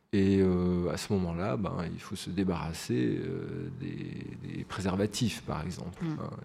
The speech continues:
Speaker 1: Et donc, il peut y avoir des, des prises de risques liées aussi à... Là, quand il y a une dépendance chronique comme ça,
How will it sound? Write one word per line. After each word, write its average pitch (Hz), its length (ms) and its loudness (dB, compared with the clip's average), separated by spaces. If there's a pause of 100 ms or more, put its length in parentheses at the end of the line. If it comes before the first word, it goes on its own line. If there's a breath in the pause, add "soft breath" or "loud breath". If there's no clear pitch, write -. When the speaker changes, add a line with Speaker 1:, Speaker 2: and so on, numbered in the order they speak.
Speaker 1:
Et - 100 -10
donc, 101 280 -6
il - 60 -12
peut 87 320 -6 (440)
y - 60 -2
avoir 90 200 0
des, 87 140 -6 (100)
des 92 80 -4
prises 101 280 2
de 95 80 6
risques 95 400 0 (160)
liées 90 360 -2
aussi - 340 -8
à... - 1800 -12
Là, 98 400 4
quand 87 240 -4
il 85 60 -2
y 82 40 -2
a 82 40 -2
une 87 160 0
dépendance 107 520 4
chronique 107 500 0
comme - 200 -8
ça, - 200 -8